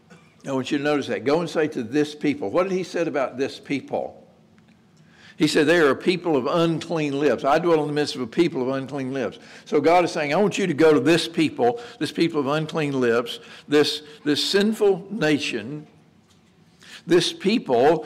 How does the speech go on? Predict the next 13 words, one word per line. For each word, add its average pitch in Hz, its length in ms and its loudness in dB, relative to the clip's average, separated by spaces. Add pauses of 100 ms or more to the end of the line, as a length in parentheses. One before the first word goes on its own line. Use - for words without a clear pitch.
(160)
whose 156 260 4
sins 180 560 0
are 147 120 2
outlined 160 440 0
in 135 160 -4
great 180 420 0
detail 165 480 0
in 135 100 -6
Isaiah 135 420 -2
chapters 147 500 -4
one 151 420 -2
through 165 280 0
five." 101 680 2